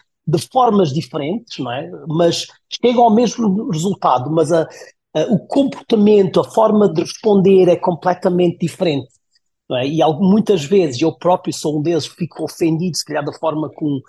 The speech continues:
como um dos técnicos responde, mas não é por ser, não é por ele estar a responder de uma forma que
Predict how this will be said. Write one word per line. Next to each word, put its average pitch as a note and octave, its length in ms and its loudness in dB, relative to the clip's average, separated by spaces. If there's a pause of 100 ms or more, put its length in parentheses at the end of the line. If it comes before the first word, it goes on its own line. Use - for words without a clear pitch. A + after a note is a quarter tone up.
(420)
como E3 480 -2
um F3+ 60 2
dos E3+ 160 -4
técnicos D#3+ 520 -6
responde, F3 680 -2 (480)
mas F3+ 240 2
não G3+ 240 2
é G3 60 -2
por G3+ 220 -8
ser, G3 440 -2
não G3 200 0
é G3+ 60 0
por G3+ 220 -6
ele F#3+ 100 0
estar F3+ 240 -2
a E3+ 40 -6
responder F3+ 460 -2
de D#3+ 80 -4
uma F3+ 200 -2
forma F#3 320 -2
que - 180 -8